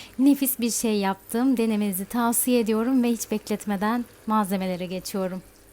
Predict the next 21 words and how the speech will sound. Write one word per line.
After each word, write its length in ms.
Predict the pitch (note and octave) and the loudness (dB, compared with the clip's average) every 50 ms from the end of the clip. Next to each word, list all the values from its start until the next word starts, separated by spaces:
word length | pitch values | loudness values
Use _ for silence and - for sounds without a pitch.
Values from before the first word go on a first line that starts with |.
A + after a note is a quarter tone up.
| - - - - - - - - - - - - - - - - - _ - | -20 -20 -20 -20 -20 -20 -20 -20 -20 -20 -20 -20 -20 -20 -20 -20 -10 _ 4
Malzeme 420 | C4+ C#4 C#4 C#4 C4 D#4 D4+ D#4+ | 6 8 8 8 8 8 8 8
listesine 420 | D#4+ D4 - D4+ C#4+ - - C#4+ C#4 | 8 6 6 4 4 6 6 6 6
geçmeden 600 | B3 D4 D#4+ D4+ - D4 C4+ B3 B3 A#3+ - - | 8 6 4 6 6 6 6 6 6 2 4 6
önce 440 | C#4 D4+ C#4+ B3 A3 A#3+ A3+ B3 C4 | 6 8 8 8 6 4 4 2 2
şöyle 420 | - - D4 C#4 C4 A#3 A#3 A3 | 2 4 4 6 6 4 4 2
bir 120 | C4+ B3+ | 0 0
paket 360 | - C#4 B3+ - A#3+ A3 - - | 0 0 -2 0 -2 -4 -4 -2
kremayı 520 | - C4+ C4+ C#4 C4 B3 A#3 B3 C4 A#3 | 0 2 4 4 4 2 2 2 2 2
ve, 180 | B3+ B3 A#3+ - | 2 0 0 0
e, 300 | G#3 A3+ A3 A3+ A3 A3+ | -2 -2 0 0 0 -2
kremayı 440 | - - B3+ C#4 C#4 B3+ A#3+ A#3+ A#3 | -2 -2 0 2 2 2 2 0 -2
çırpacağım 560 | - - C4+ B3+ - A#3+ G#3 A#3 A#3 A#3 B3 | -2 -2 -2 -2 -2 -2 0 0 2 2 0
kabı 300 | - - C#4+ A#3 B3+ A3+ | 0 0 -2 0 0 0
buzdolabına 520 | C4+ B3+ A3 B3+ A#3+ A#3 G#3+ A3+ A3+ B3 | 0 0 2 2 0 0 0 -2 -2 0
alarak 420 | - B3+ B3+ A#3+ A3 G#3 - - - | 0 2 2 2 0 -2 -4 -4 -6
başlıyorum. 420 | G#3 G#3 - - - C4 D4+ E4 E4 | -6 -4 -4 -4 -2 0 0 -2 -2
Çünkü 260 | - D4 C4+ - A#3+ | -4 -4 -4 -2 0
bunların 340 | B3 C#4 C4+ B3 A#3+ B3+ C4 | 2 2 2 2 2 0 0
iyice 260 | - D4 C4 A3+ B3 | 2 2 2 2 0
soğumasını 540 | B3 - B3+ A#3+ A#3 A#3 A#3 - - A#3 A3+ | -2 -2 -2 0 0 0 -2 -2 -2 -2 -2
istiyorum. 580 | A3 F#3+ - - - G#3 G3+ G3+ G#3 C4 E4 | -4 -4 -6 -8 -6 -4 -4 -2 -2 -2 -4